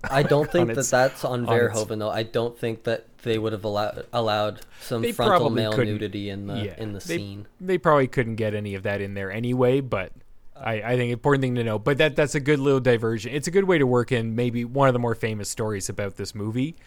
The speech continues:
Speaker 2: in terms of the, the way they communicate too, right? That everything's open, there are no secrets in this society.
Speaker 1: He, uh, he had a
Speaker 2: And
Speaker 1: great quote about censors, though. It was something like,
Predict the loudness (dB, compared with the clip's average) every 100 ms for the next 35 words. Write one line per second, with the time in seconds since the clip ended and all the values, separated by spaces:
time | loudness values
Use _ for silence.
0 | -20 -18 -14 -4 -2 4 4 6 2 2
1 | -4 -2 0 0 -4 -4 0 2 2 0
2 | -4 -6 -6 -10 -12 -10 -14 -14 -14 -6
3 | -4 -2 -2 0 2 2 0 0 0 2
4 | 0 -2 -2 -2 -2 -2 -4 -4 -6 -6
5 | -8 -8 -8 -8 -8 -6 -6 -4 -8 -10
6 | -14 -18 -20 -8 -4 -2 0 -2 -6 -4
7 | 0 0 0 -2 -4 -4 -4 -4 -4 -6
8 | -4 -4 -6 -8 -8 -8 -10 -8 -6 -4
9 | -6 -6 -8 -6 -6 -6 -6 -6 -8 -12